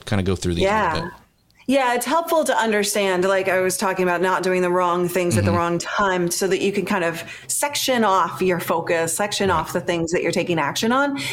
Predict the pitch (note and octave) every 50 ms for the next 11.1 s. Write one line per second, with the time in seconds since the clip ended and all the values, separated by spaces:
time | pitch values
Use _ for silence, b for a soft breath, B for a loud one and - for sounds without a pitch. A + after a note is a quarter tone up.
0 | B B B - B3+ C4 B3 B3 - D#4 E4 F4 D4+ - - - G#3+ A#3 A3 G#3+
1 | G3+ F3+ D#3+ F#3+ F#3+ F#3+ G3 A3+ G#3+ F#3+ F#3 F#3 F3+ - - G3 F#3+ F#3+ F#3 F#3
2 | - D3 D3 - - A#3+ B3 A3 G3+ - - B3 - - - - - - D#4+ D4+
3 | D4+ - G#3+ G3 E3 D#3+ F3+ F#3+ A#3 A#3+ A#3 - D3 C3 G2+ - C#4+ C#4+ D4 D4
4 | C#4 B3+ A3 G3+ F#3+ F3 E3 D#3 D#3 F3 F3+ F3 F#3 F3 F3 F3+ E3+ E3 E3 E3+
5 | F3+ F#3+ A3 A#3+ B3 A#3 A#3 - B B B B B B B B - A3 G#3+ A#3+
6 | A#3 A3 B3+ C4 B3+ A#3 G#3+ G#3+ G#3 G#3 G#3 F#3 E3 E3 D#3 C#3+ - - - -
7 | D3 D3 - - D#3+ - F3+ F3 F#3+ A3 A3+ A3 - - - - F#3+ - - C4
8 | C4+ C4 B3+ B3+ D4 D4+ C4+ C4 B3 C4 C#4 C#4 C4+ - F#4+ A4+ G#4+ E4+ D#4 F#4
9 | G4 A4 G4+ G4+ A4+ G4 G4+ F#4+ F4 D#4+ G4 F#4+ F#4+ F#4 G4+ G4 - G#4 A4 G4
10 | D4 G#3+ D4 B3+ - - D#4+ F#4 G4 - - - C4 C4 B3+ A#3+ A3+ G3+ G3 F3+
11 | D#3+